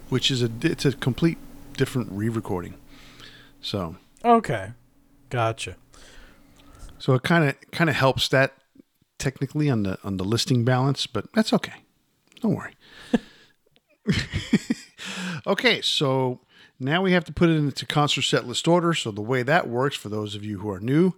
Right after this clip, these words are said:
Speaker 1: um, we're gonna, we chose our fifteen songs. We're gonna break it down into songs one through twelve are the main set. And then songs thirteen, fourteen, and fifteen are the encore.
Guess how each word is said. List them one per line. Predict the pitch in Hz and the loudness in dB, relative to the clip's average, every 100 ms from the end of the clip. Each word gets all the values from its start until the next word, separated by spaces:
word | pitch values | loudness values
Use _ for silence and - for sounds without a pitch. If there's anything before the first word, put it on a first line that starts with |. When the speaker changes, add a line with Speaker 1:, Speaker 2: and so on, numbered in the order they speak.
| - - - - - | -6 -20 -20 -16 -4
Speaker 1:
um, | 110 107 101 104 _ - - | -2 0 -2 -8 _ -20 -8
we're | 127 123 | 2 2
gonna, | 123 123 117 _ _ _ _ _ - | 4 0 -2 _ _ _ _ _ -10
we | 135 | -6
chose | - 160 175 185 | 0 4 4 6
our | 185 | 4
fifteen | 196 170 185 | 2 0 2
songs. | 156 135 120 113 | 2 2 2 0
We're | 110 | -4
gonna | 117 104 | -4 -2
break | 123 147 151 | 2 2 0
it | |
down | 143 131 127 | 0 2 0
into | 113 - 98 98 _ - | -2 -4 -6 -10 _ -4
songs | - 139 127 | 2 4 4
one | 143 170 | 2 2
through | 196 | 0
twelve | 165 - 127 131 - - | -2 2 4 2 -2 -4
are | 107 107 104 - - - | 0 0 -2 -8 -16 -6
the | 120 | -2
main | 117 131 170 | 2 4 2
set. | - 113 127 - - - - _ _ - - - - | 2 2 0 -2 -20 -20 -20 _ _ -20 -20 -20 -8
And | - - _ _ - - - _ _ _ _ _ - - - - - 123 | -6 -6 _ _ -20 -20 -20 _ _ _ _ _ -20 -16 -16 -10 -2 0
then | 123 120 | 0 0
songs | 113 139 135 127 - | 2 2 2 0 0
thirteen, | 143 143 - 139 135 120 _ | 0 0 0 0 0 -4 _
fourteen, | - 113 - 107 | -4 -2 -2 -4
and | 104 | 0
fifteen | 185 175 - 170 165 - | 0 0 2 2 2 -2
are | 107 | -4
the | 117 | -2
encore. | 196 233 - - | 2 0 0 -10